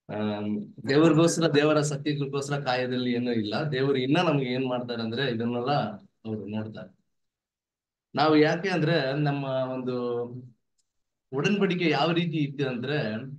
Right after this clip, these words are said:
ಸಹೋದರ ಸಹೋದರಿಯರೇ, ಅದು ಬಂದ್ಬಿಟ್ಟು ಯಜ್ಞದ ಮೂಲಕ ಮಾಡಿರುವ ಒಡன்பಡಿಕೆ. ಕೀರ್ತನೆ ಐವತ್ತು ಐದರಲ್ಲಿ ನಾವು ನೋಡ್ತೀವಿ, ಯಜ್ಞದ ಮುಖಾಂತರ ಅಂದ್ರೆ ನಮ್ಮನ್ನು ಸಂಪೂರ್ಣವಾಗಿ ದೇವರಿಗೆ ನಾವು ಒಪ್ಪಿಸಿದ್ದೇವೆ.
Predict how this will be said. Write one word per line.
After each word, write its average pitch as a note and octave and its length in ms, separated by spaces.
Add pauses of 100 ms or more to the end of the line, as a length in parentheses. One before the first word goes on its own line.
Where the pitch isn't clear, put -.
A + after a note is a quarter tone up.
(160)
ಸಹೋದರ C#3 280
ಸಹೋದರಿಯರೇ, B2 460
ಅದು A2+ 460
ಬಂದ್ಬಿಟ್ಟು B2+ 560
ಯಜ್ಞದ D3+ 400
ಮೂಲಕ D3 320
ಮಾಡಿರುವ B2 400
ಒಡன்பಡಿಕೆ. A2 600 (1600)
ಕೀರ್ತನೆ D#3+ 300
ಐವತ್ತು D#3 400
ಐದರಲ್ಲಿ C#3+ 400
ನಾವು B2+ 160
ನೋಡ್ತೀವಿ, C3 840
ಯಜ್ಞದ E3 340
ಮುಖಾಂತರ C#3+ 420
ಅಂದ್ರೆ C3 340
ನಮ್ಮನ್ನು C#3+ 420
ಸಂಪೂರ್ಣವಾಗಿ C#3+ 800
ದೇವರಿಗೆ C3+ 380
ನಾವು A#2 260
ಒಪ್ಪಿಸಿದ್ದೇವೆ. A2 720